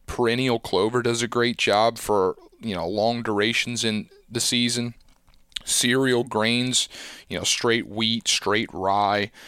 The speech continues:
they do really well throughout a bulk of the season, but their levels of attraction relative to other food sources in the area can be different. <clears throat> Um,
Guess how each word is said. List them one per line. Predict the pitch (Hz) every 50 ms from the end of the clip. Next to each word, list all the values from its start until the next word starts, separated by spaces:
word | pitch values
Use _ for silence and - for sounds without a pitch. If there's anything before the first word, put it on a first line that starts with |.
| - - -
they | - 113 110 117 117 120 123
do | 120 120 123 120 117
really | 117 120 113 120 117 120
well | 110 107 101 104 104 107 110 117 117 - _ _ _ _ _ - -
throughout | - 107 104 107 104 107 107 - -
a | - 107
bulk | - - 107 117 120 -
of | - 107
the | 104
season, | - - - 120 113 113 113 117 120 113 -
but | - 104 98 - _ _ _ _ _ _ _ -
their | - - 254 147
levels | 117 110 113 117 123 123 127 117 113
of | 117 98
attraction | 117 - - - 127 120 120 123 - - - 104 98 98 92
relative | 110 113 110 117 117 - - - 113 107 104 - -
to | - - -
other | - 113 117 110 101 101 98
food | - - - - 127 120 120 120 117 104 - -
sources | - - - 113 107 104 - - 92 - 101
in | 90 80
the | 76 - -
area | 156 175 170 147 117 101 104 107 98 - - - - - - - _ -
can | - - 135 131 127 120
be | 110 113 110 104
different. | - 107 104 98 - - 110 104 - _ - - - - _ _ -
<clears throat> | - 180 160 170 143 123 - - - _ _ _ _ _ _ _ _ _ _ _ _ _ _ - - - - - - - - - -
Um, | 117 113 113 113 117 110 -